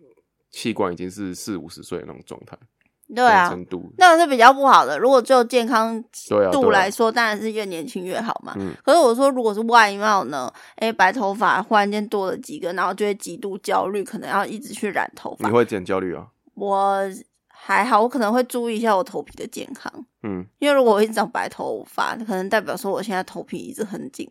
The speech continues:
Speaker 2: 绷，我就会
Speaker 1: 哦。
Speaker 2: 把它视作为是不是我的身体开始出了一些状况。
Speaker 1: 嗯，嗯，嗯，嗯。
Speaker 2: 我反而不会觉得这是老，因为我甚至觉得说，
Speaker 1: 嗯。
Speaker 2: 如果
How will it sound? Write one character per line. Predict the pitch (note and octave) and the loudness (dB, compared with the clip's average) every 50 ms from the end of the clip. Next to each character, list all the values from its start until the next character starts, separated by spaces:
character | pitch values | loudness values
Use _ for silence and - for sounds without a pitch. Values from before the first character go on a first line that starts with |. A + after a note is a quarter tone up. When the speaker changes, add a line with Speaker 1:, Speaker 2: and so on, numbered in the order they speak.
| _ _ | _ _
Speaker 2:
绷， | _ - - - - - _ _ _ _ _ _ | _ -10 -10 -10 -14 -20 _ _ _ _ _ _
我 | - G3+ G3 | -8 -8 -8
就 | F#3+ G#3 G#3+ | -4 0 2
会 | A3 A3 A3 A3 - - | 2 4 2 2 0 -4
Speaker 1:
哦。 | F#3+ F#3 F2+ F2 | -6 -6 4 8
Speaker 2:
把 | G3 F3+ E3+ | 8 8 8
它 | G#3 - A#3+ B3+ C4+ | 8 8 8 8 8
视 | C#4 - - - C4 A#3 | 6 0 -4 -4 -4 -4
作 | - - B3+ A#3 G#3 | 2 4 4 4 4
为 | F3+ C3+ C#3+ B2+ | 2 0 -4 -4
是 | A2+ - - A#3 | -4 -4 -6 -6
不 | G#3 | -6
是 | G3+ - A3+ | -6 -6 -6
我 | G3+ F3+ B2 G2+ | -6 -4 -6 -6
的 | - - A3+ | -6 -8 -8
身 | - - G#3 F#3 F#3 G3 | -6 -6 -6 -6 -6 -8
体 | - - - - - _ _ _ _ _ _ _ | -14 -16 -16 -18 -18 _ _ _ _ _ _ _
开 | - - A3+ A3+ | 0 2 2 2
始 | G#3+ F3+ | 2 -2
出 | E3 - - G3 F#3+ | -6 -8 -8 -6 -6
了 | E3+ | -6
一 | D#3+ G3 | -6 -6
些 | - F3+ E3+ - _ | -8 -8 -10 -8 _
状 | - E3 - - _ _ | -8 -8 -8 -8 _ _
况。 | - A2+ - - - | -6 -4 -2 -2 -2
Speaker 1:
嗯， | A2 G#2+ | -4 -6
嗯， | A2+ | -8
嗯， | A2 G#2+ G#2+ G#2+ G#2+ G#2+ | -8 -8 -10 -10 -12 -12
嗯。 | G#2 G#2 G#2+ | -14 -6 -2
Speaker 2:
我 | C4 D#4 | -2 0
反 | - D#4 A3+ F#3 | 6 6 6 6
而 | F#3+ F#3+ | 6 4
不 | A#3+ | 2
会 | A3 A3+ A#3 | 2 2 2
觉 | A3 - C#3 | 0 -4 -10
得 | D3+ | -8
这 | - G#3 G3 | -8 -8 -6
是 | G3 G3 | -6 -8
老， | F#3 F3 E3+ C3+ - - - - _ _ _ _ | -8 -6 -6 -4 -6 -6 -8 -12 _ _ _ _
因 | - E4+ G4 | -2 2 4
为 | E4+ | 4
我 | B3+ A3+ | 4 4
甚 | - D4+ D#4 | 4 2 2
至 | D#4+ D#4+ D4+ | 2 2 2
觉 | C4 A#3+ | 2 0
得 | A#3 A#3 | 0 2
说， | - C4+ C4+ | 0 0 0
Speaker 1:
嗯。 | |
Speaker 2:
如 | C4 B3 A#3 A#3 | 2 0 0 2
果 | G#3+ A3 G3+ F3+ F3 | 2 0 2 2 -2